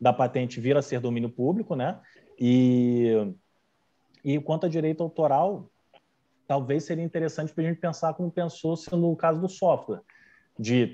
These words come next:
ter algo dentro do grande sistema, mas que não fosse a nove mil seiscentos e dez, né, nove mil seiscentos e nove, por conta desses aspectos fundamentais, né, os elementos fundamentais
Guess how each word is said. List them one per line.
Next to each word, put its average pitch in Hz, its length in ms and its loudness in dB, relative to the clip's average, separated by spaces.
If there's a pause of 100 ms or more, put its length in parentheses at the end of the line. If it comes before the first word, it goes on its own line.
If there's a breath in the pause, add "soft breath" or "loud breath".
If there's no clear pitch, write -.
(100)
ter 131 200 6
algo 147 280 4
dentro 190 440 -2
do 160 120 -2
grande 135 320 0
sistema, 151 800 -2
mas 170 200 2
que - 100 -2
não 175 180 2
fosse 175 300 -2
a 165 40 -4
nove 151 220 0
mil 143 120 0
seiscentos 135 380 -4
e 131 40 0
dez, 123 320 2
né, 135 120 -2
nove 123 220 -2
mil 123 120 -2
seiscentos 123 400 -6
e 131 60 -4
nove, 143 420 2
por 202 180 -6
conta 190 360 0 (460 loud breath)
desses 151 300 0
aspectos 156 560 2 (180)
fundamentais, 156 800 2
né, 147 160 -2
os 139 240 -2
elementos 127 400 -2
fundamentais 135 800 0